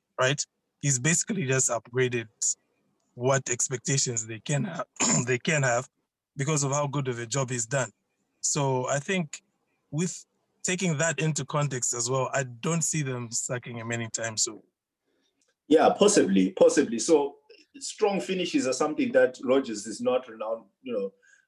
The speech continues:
Speaker 2: renowned for. Uh, we saw it at Liverpool, at Leicester.
Speaker 1: <laughs>
Speaker 2: It seems to be the same, uh,
Speaker 1: That's his
Speaker 2: thing
Speaker 1: way.
Speaker 2: as well. I think, yeah,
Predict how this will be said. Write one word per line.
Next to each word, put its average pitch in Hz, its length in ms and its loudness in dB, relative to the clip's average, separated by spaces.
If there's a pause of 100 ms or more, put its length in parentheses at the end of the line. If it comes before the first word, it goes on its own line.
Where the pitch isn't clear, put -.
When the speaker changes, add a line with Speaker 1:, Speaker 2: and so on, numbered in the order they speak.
Speaker 2:
renowned 123 460 2
for. 127 400 0
Uh, 117 200 2
we 120 60 -2
saw 135 200 0
it 120 120 -2
at 110 80 -8
Liverpool, 127 680 -2
at 120 160 -4
Leicester. 131 420 4
Speaker 1:
<laughs> 123 60 6
Speaker 2:
It - 120 2
seems 123 240 -8
to - 80 -14
be 117 100 -18
the 113 80 -12
same, 120 380 2 (340)
uh, 123 140 2
Speaker 1:
That's 127 260 2
his 139 120 4
Speaker 2:
thing 123 80 2
Speaker 1:
way. 117 40 6
Speaker 2:
as 110 100 0
well. 131 160 8
I 135 40 0
think, 202 260 0 (180)
yeah, 156 180 8